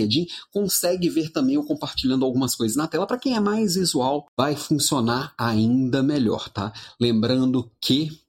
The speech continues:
só entrar lá no alampimenta ponto com ponto B R, Alan sempre com dois L's, que vai ter lá todos os links. Deixa eu dar um oi aqui, e quem estiver pela primeira vez, manda um recadinho. "Olha, primeira vez por aqui, nunca assisti uma Leader Class,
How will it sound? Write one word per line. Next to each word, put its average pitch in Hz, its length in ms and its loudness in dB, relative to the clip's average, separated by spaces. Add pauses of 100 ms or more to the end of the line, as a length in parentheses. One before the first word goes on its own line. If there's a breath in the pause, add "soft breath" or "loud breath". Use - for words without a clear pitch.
(460 loud breath)
só - 180 -2
entrar 180 240 0
lá 151 120 2
no 135 80 2
alampimenta 120 560 2
ponto 113 340 -2
com 123 180 0
ponto 156 240 -2
B 160 120 2
R, 160 160 0
Alan 131 240 2
sempre 123 260 -2
com 123 140 2
dois 170 240 0
L's, - 500 -4
que 151 100 -2
vai 160 220 0
ter 165 140 0
lá 131 160 0
todos 139 420 2
os 127 80 0
links. - 240 -4
Deixa 220 240 2
eu 202 60 4
dar 175 100 4
um 156 240 4
oi 156 220 2
aqui, 208 280 -2 (300 loud breath)
e 175 80 0
quem 208 220 0
estiver 180 420 2
pela 175 160 2
primeira 151 340 2
vez, 143 220 2
manda 160 300 2
um 139 200 2
recadinho. 143 460 0
"Olha, 220 140 2
primeira 254 360 2
vez 233 200 0
por 196 160 0
aqui, 226 240 0
nunca 214 240 0
assisti - 200 0
uma 214 140 2
Leader 190 320 0
Class, 202 380 0